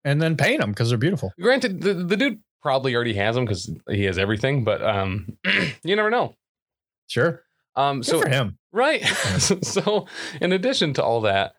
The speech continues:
Speaker 2: um, did you play any Affinity events or M C P events?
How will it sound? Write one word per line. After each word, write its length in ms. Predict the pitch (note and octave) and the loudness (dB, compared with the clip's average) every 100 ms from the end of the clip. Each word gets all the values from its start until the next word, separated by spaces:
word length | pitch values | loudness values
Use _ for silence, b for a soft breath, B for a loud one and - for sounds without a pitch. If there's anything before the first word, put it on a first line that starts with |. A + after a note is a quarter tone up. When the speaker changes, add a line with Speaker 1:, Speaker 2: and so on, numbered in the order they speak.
| _ _ - | _ _ -6
Speaker 2:
um, 520 | A2 G#2 G2 F#2 F2 - _ _ _ - | -2 0 0 -2 -4 -10 _ _ _ -6
did 140 | C#3+ D3 | -2 0
you 80 | |
play 280 | E3 E3+ E3+ | 0 0 0
any 180 | D#3+ D3+ | 0 0
Affinity 460 | C3 - F3+ F3+ F3+ | 0 0 0 0 0
events 340 | F3 F3+ F3 | 0 0 0
or 60 | C3+ | 0
M 120 | C3 | 0
C 120 | C3 | -2
P 160 | B2 E3 | -2 0
events? 480 | E3 F3 F3+ - | 2 0 -2 -6